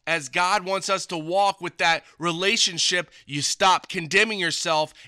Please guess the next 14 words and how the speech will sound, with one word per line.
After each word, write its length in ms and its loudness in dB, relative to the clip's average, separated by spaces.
and 100 -2
you 100 -6
don't 320 0
live 260 0
in 80 -6
the 100 0
weight 520 -2
of 220 0
the 100 -2
bondage 640 0
he's 160 -6
talking 420 -4
about 280 0
here, 260 -6